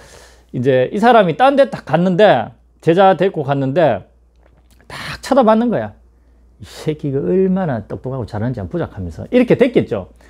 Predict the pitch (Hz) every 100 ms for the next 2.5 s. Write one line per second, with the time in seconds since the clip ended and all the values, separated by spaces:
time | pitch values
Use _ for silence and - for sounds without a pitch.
0 | _ 240 220 214 262 294 254 185 196 233
1 | 277 123 - _ _ - 180 403 370 202
2 | 185 196 156 117 98